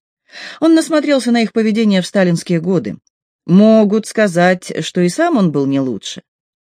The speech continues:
Боялся Рябова, аж губы сводило. Еще бы не бояться, если в каждом застолье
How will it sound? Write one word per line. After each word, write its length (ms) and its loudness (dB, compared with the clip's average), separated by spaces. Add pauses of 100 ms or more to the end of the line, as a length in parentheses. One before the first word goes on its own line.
(140)
Боялся 680 0
Рябова, 580 2 (220)
аж 260 -4
губы 320 0
сводило. 560 -2 (480)
Еще 420 -2
бы 100 0
не 100 2
бояться, 440 -2
если 200 -4
в 80 -8
каждом 340 -2
застолье 580 0